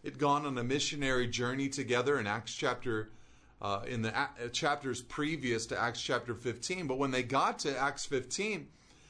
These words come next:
they were getting ready to go on their second journey. And what you discover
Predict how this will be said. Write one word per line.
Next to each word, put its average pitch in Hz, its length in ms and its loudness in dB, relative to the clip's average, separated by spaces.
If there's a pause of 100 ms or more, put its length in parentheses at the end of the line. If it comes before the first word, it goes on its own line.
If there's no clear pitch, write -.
(280)
they 156 440 6
were 147 140 4
getting 208 340 4
ready 190 280 4
to 165 100 -2
go 180 180 4
on 165 140 4
their 143 140 4
second 180 500 0
journey. 175 480 0
And 170 160 0
what 190 220 2
you 170 120 0
discover 156 840 2